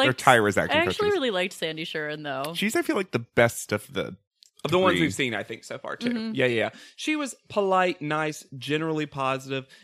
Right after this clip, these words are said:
Speaker 3: and she also ended up giving them a task that, while silly, was something you would actually maybe do in acting.
Speaker 2: Yeah, it was not unhelpful,
Speaker 3: 'Cause it was like a
Speaker 2: necessarily.
Speaker 3: soap opera scene, which a model might actually at some point have a small role
Speaker 1: Yeah.
Speaker 3: on a soap.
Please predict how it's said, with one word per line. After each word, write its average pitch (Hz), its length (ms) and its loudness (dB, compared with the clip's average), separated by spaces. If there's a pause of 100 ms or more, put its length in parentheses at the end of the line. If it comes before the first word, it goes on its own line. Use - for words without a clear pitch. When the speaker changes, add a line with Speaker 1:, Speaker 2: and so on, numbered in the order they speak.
(120)
Speaker 3:
and 233 120 -4
she 339 140 -2
also 370 300 -2
ended 190 200 -4
up 147 160 -2
giving 160 300 -2
them 143 140 -2
a 131 60 -4
task 135 420 -2
that, 131 120 -4
while 139 380 0
silly, 208 640 0 (600)
was 196 380 4
something 202 300 -2
you 180 80 -2
would 165 80 0
actually 160 300 0
maybe 143 180 0
do 143 180 0
in 117 80 0
acting. 127 600 -2
Speaker 2:
Yeah, 214 120 6
it 196 80 -2
was 247 140 0
not 277 240 2
unhelpful, 175 920 -4
Speaker 3:
'Cause 226 160 0
it 233 40 0
was 175 140 0
like 233 120 2
a - 40 -2
Speaker 2:
necessarily. 349 340 0
Speaker 3:
soap - 80 0
opera 151 300 4
scene, 165 280 -4
which 202 220 0
a 202 80 2
model 247 340 2
might 190 200 2
actually 175 400 -2
at - 100 -6
some 156 200 -6
point 147 220 -4
have 139 220 -2
a 123 60 -2
small 107 320 0
role 107 160 4
Speaker 1:
Yeah. 110 220 6
Speaker 3:
on 104 60 2
a 104 40 -2
soap. 87 480 -6